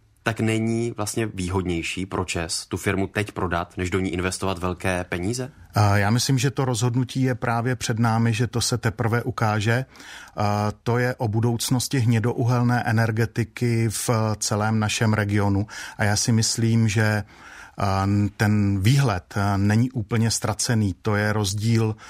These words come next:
Speaker 2: v tom, a, v tom pohledu mém a pohledu čes.
Speaker 1: Server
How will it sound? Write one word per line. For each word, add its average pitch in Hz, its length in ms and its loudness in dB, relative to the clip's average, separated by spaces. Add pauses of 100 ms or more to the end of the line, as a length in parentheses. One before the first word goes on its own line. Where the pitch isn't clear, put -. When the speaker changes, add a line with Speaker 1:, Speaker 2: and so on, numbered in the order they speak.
(220)
Speaker 2:
v - 120 -14
tom, 110 420 2
a, 101 380 -2
v - 120 -12
tom 113 140 0
pohledu 110 500 0
mém 104 500 2
a 104 260 -2
pohledu 101 440 0
čes. - 440 -2 (640)
Speaker 1:
Server 110 420 -2